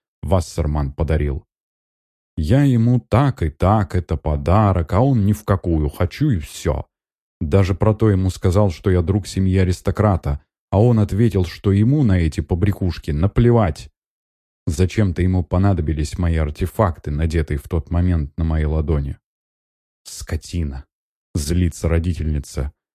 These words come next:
«А как мы вчера перенервничали, хотя Джо говорил, что все уже позади».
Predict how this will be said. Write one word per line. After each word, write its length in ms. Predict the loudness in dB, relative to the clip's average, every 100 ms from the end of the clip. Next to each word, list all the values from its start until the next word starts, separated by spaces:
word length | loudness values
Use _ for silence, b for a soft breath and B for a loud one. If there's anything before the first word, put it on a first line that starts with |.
| _ _ _ -2
«А 140 | -2 _
как 260 | 0 2 2
мы 160 | 0 -2
вчера 460 | -2 -2 2 2
перенервничали, 1120 | 2 0 2 2 2 2 2 -2 -2 -2 -2
хотя 340 | -2 -2 0 0
Джо 440 | -2 -6 0 0
говорил, 360 | 2 2 2 0
что 220 | -2 -8
все 240 | -6 -2
уже 200 | -2 0
позади». 520 | -2 0 0 0 -2